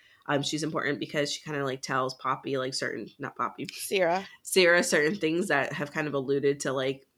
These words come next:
Speaker 1: that there might be more than just being the consort. Like, she kinda says some things that are hidden meanings. We'll kinda go into the next part of the book when it kinda, like, kind of plays into the, um,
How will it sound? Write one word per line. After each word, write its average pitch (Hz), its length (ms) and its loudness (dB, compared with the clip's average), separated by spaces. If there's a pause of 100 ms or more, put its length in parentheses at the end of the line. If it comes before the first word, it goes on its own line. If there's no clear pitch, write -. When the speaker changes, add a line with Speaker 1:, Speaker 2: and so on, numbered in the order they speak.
Speaker 1:
that 139 220 -2 (220)
there 156 140 4
might 165 220 2
be 190 120 -4
more 147 760 0 (380)
than 151 180 4
just 151 240 0
being 147 180 0
the 139 80 -2
consort. 135 480 -2
Like, 139 220 -4 (280)
she - 140 -4
kinda 247 240 4
says 190 240 2
some 185 140 0
things 170 200 -2
that 135 100 2
are 143 80 4
hidden 143 300 0
meanings. 135 340 -2
We'll 143 120 0
kinda 175 200 -2
go 131 240 0
into 131 240 -4
the - 120 -6
next 123 220 -6
part 131 160 0
of 127 60 -4
the 131 60 -4
book 135 280 -6 (400)
when 147 140 0
it 131 100 0
kinda, 139 240 0
like, 131 180 -2 (280)
kind 151 180 0
of 120 180 -4
plays 131 320 -2
into 135 340 -4
the, 123 240 -6 (140)
um, - 480 -4